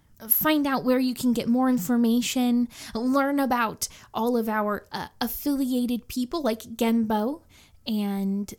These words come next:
uh, Thresher Kane, who's doing some really good work out there. And finally,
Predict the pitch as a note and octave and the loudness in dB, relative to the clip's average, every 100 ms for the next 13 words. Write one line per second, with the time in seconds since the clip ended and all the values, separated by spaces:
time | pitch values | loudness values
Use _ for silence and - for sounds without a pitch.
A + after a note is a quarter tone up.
0 | - F#3+ - - A#3+ - A3 - G#3 F#3+ | -14 -14 -8 -2 -2 0 -4 -2 0 2
1 | A#3+ A#3+ G#3 G3 B3+ B3+ A#3 G#3+ G#3 C4 | 0 0 -2 0 4 4 4 2 2 0
2 | C4+ A#3 A3 G#3+ A3 A#3+ - - - A#3+ | 0 -2 -4 -4 -8 -10 -12 -12 -16 -16
3 | - _ _ _ _ _ _ C4+ C4 - | -20 _ _ _ _ _ _ -10 -8 -2
4 | F#4+ G#4 G4+ | 0 0 0